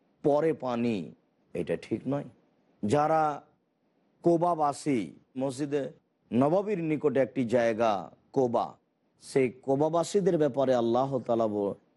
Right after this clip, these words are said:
আহ, তাদের প্রশংসা করে বলেছেন তাদের পবিত্রতার কথাটি। তারা আগে ঢেল, টিস্যু পেপার দ্বারা পবিত্রতা অর্জন করত, ঢেল দ্বারা পবিত্রতা অর্জন করত,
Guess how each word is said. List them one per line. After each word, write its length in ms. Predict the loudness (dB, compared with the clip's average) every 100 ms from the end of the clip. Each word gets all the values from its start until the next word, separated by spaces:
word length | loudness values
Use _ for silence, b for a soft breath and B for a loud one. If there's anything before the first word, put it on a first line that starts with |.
| _
আহ, 200 | 0 0
তাদের 320 | 0 0 0
প্রশংসা 600 | -2 -6 -2 -2 0 -2
করে 220 | 0 0
বলেছেন 600 | 2 2 0 0 -2 -2 -8 _ _ _
তাদের 260 | 0 0 -4 -2
পবিত্রতার 640 | 0 0 0 -2 0 -2
কথাটি। 540 | -2 -4 -4 -4 -8 -8 -18 _ _
তারা 520 | 0 2 0 0 -4 -14 _
আগে 560 | -4 -2 0 2 0 -4 -10 -12
ঢেল, 480 | -2 2 2 0 -4 -10 _ _ _ _
টিস্যু 260 | -2 0 0
পেপার 320 | 2 2 0
দ্বারা 460 | 0 2 2 0 -6 _
পবিত্রতা 480 | 0 0 2 2 2
অর্জন 380 | 0 0 -2 0
করত, 400 | 0 0 2 0
ঢেল 360 | 0 0 2 2
দ্বারা 200 | 2 0
পবিত্রতা 580 | -2 -2 0 0 2
অর্জন 320 | 0 0 -2 0
করত, 440 | -2 0 0 0